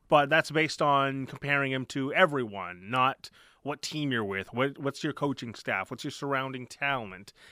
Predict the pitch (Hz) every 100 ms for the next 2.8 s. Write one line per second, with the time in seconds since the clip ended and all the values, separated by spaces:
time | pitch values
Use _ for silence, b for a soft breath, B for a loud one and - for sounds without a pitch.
0 | B - 139 131 127 - - 202 - -
1 | - - _ _ _ - 123 233 294 294
2 | 262 214 170 139 135 120 -